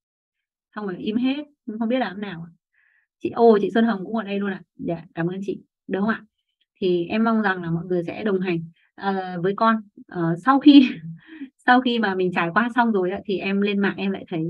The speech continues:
bạn bè của mình cũng bị thủy đậu rất là nhiều. Rất là nhiều. Cho nên là, mà đấy là còn chưa đến mùa xuân nhé.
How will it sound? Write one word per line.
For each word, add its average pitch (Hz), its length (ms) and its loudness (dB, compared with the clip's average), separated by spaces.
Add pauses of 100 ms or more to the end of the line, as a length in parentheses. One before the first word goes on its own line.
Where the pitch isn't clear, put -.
(140)
bạn - 200 -8
bè 170 200 -4
của 170 60 -4
mình 160 220 2
cũng 208 140 -10
bị 196 180 -4
thủy 165 80 2
đậu 160 180 -6
rất 233 80 0
là 247 140 -4
nhiều. 165 220 2 (580)
Rất 247 160 -2
là 262 140 -2
nhiều. 165 320 0 (320)
Cho 196 80 -6
nên 196 160 2
là, 180 120 -2 (280)
mà 208 160 -2
đấy 240 140 8
là 269 80 6
còn 196 180 2
chưa 269 160 8
đến 240 160 8
mùa 240 220 6
xuân 254 180 6
nhé. 269 160 4